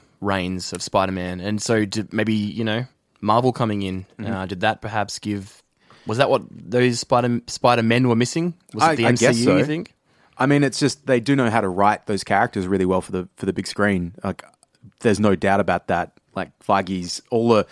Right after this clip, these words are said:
Speaker 2: everyone in the Marvel M C U is pretty well, uh, flushed out as a character and, and, and played pretty well. So,
Speaker 1: Mm.
Speaker 2: I mean, the proof's kind of in the pudding, really.
Speaker 1: I think,
Speaker 2: Um,
Speaker 1: well, so p-, part of the, going back to why Tom Holland's Spider-Man is out of the M C U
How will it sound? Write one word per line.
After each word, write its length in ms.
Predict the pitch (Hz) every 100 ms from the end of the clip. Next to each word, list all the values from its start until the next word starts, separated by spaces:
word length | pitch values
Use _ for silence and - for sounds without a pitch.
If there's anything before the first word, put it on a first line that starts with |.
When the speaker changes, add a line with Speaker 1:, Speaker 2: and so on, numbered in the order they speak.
| - - -
Speaker 2:
everyone 440 | 127 123 120 117 113
in 80 | 107
the 80 |
Marvel 360 | 101 101 101 98
M 120 | 98
C 120 | - 98
U 280 | 98 92
is 220 | 90 95 90
pretty 480 | - - 104 98
well, 460 | 92 98 92 90 87 -
uh, 440 | 95 90 90 87 - _ _ _ _ 80 95
flushed 400 | - 104 98 -
out 180 | 101 98
as 160 | 98 90
a 40 |
character 420 | - 101 98 - 95
and, 380 | 92 90 90
and, 300 | 92 87 90 -
and 240 | 87 87
played 300 | - 95 95
pretty 200 | - 92
well. 280 | 90 92 90
So, 340 | - 98 92 87 - - - - - -
Speaker 1:
Mm. 360 | 120 117 92 98
Speaker 2:
I 40 | 113
mean, 100 | 113
the 60 |
proof's 240 | - 127 -
kind 180 | 110 104
of 60 |
in 80 | 92
the 40 |
pudding, 280 | 90 110 95
really. 340 | 92 92 92 98 - -
Speaker 1:
I 60 | 110
think, 180 | 156 160
Speaker 2:
Um, 220 | 92 139
Speaker 1:
well, 80 | 135
so 220 | 135 123
p-, 180 | - 147 -
part 180 | 135 139
of 80 |
the, 80 | 127
going 320 | 98 - 120
back 160 | 110 104
to 100 | 110
why 600 | 95 98 101 98 95 95 _ - - -
Tom 180 | - 113
Holland's 300 | 107 107 104
Spider-Man 480 | - 104 98 98 95
is 100 | 95
out 140 | 98
of 60 | 98
the 120 | 98
M 120 | 98
C 160 | 98 98
U 380 | 95 101 92